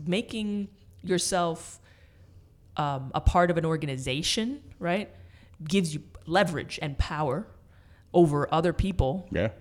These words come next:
Speaker 1: through rule making,
Speaker 2: Yeah.
Speaker 1: right? And not only that, you don't even have to be responsible for it because it's an organization.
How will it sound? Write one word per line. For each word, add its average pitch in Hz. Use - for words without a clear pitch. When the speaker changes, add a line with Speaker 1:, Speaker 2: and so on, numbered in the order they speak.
Speaker 1:
through 156
rule 208
making, 143
Speaker 2:
Yeah. 127
Speaker 1:
right? 151
And 175
not 208
only 175
that, 214
you 185
don't 277
even 208
have 214
to 185
be 196
responsible 202
for 131
it -
because 180
it's 170
an -
organization. 156